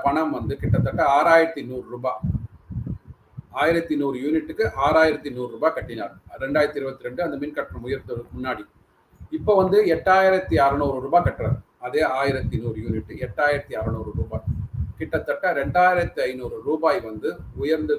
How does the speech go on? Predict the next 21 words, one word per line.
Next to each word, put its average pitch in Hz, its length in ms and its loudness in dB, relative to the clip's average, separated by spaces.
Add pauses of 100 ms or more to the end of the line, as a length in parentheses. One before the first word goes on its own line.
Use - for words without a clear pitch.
(140)
உயர்ந்திருக்கிறது 139 680 -4
மின்சார 131 320 -4
கட்டணம். - 320 -6 (1040)
So - 120 -10
என்ன 165 160 2
பண்ணிருக்காங்க, 156 500 2 (680)
என் 139 160 -2
ஃப்ரெண்டோட 180 400 6
வீட்டுல 170 300 2
வந்து 147 200 4
ரெண்டாயிரத்தி 147 380 4
ஐந்நூறு 135 160 -2
ரூபாய் 156 180 2
கட்டணத்தை 143 460 -2
வந்து 123 260 -2 (180)
உயர்த்தி 127 320 -6
விட்டு 107 240 -4
இரண்டு 139 300 0
மாதங்களுக்கு 131 460 -2
ஒரு - 80 -8
தடவை, 110 320 -4